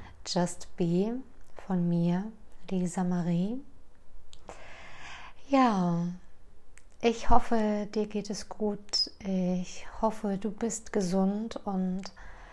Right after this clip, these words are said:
kommst gut durch den Winter durch. Und, ähm, ja, ich freue mich, wie schon gesagt, ähm, sehr, dass du bei dieser Folge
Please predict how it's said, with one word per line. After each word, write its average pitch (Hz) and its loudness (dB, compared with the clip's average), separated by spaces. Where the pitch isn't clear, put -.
kommst 233 -2
gut 208 -2
durch 226 2
den 190 0
Winter 202 2
durch. 196 -2
Und, 170 -2
ähm, 160 -6
ja, 226 0
ich - -6
freue 185 2
mich, 175 0
wie 180 -6
schon 165 -2
gesagt, 160 -6
ähm, 180 -8
sehr, 185 0
dass 185 -6
du 175 -2
bei 202 -2
dieser 196 0
Folge 190 2